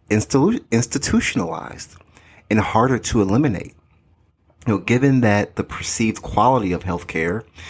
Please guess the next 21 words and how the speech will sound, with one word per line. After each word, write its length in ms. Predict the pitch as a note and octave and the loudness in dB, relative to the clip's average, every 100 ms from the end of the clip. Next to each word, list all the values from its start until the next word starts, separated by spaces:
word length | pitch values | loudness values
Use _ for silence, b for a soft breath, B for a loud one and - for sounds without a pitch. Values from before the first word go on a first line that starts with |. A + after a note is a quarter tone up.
| B B | B B
you 100 | G2+ | -2
know, 140 | F#2 | 2
or 540 | E2+ - F#2 F#2 F2+ F2+ _ - | 2 0 2 2 0 -4 _ -10
the 80 | |
lack 480 | - F#2 G#2+ C3+ C3+ | -4 0 2 0 -2
of 160 | E2 E2 | -4 -2
healthcare 640 | E2 E2+ D#2 - E2 F#2+ | 0 0 0 0 2 2
can 160 | - F#2+ | 0 -4
significantly 960 | - G2+ G#2+ A#2 C#3 A2 F#2+ F#2 E2+ - - | -2 -4 0 2 2 0 -2 -2 -4 -6 0
impact 640 | A#2 C#3 - F2+ F#2 - B B B B | 2 2 2 0 -8 -18 B B B B
health 280 | - A#2 A2 - | -2 0 0 2
outcomes. 680 | F#2+ G#2+ - G#1+ G1+ - - - | 2 2 0 -6 -8 -12 -18 -10
So 140 | - | -2
we're 100 | G2+ | -2
talking, 240 | A2 A2 A2+ | 0 0 2
you 60 | |
know, 100 | F#2 - | 0 0
adherence 520 | F2+ - A#2+ B2 - | -4 -2 0 0 0
to 80 | - | 0
medical 400 | G#2 G#2+ - F#2 | 2 2 2 -2
advice, 500 | D2 D2 C#2+ D2 - | -2 -4 -8 -10 -18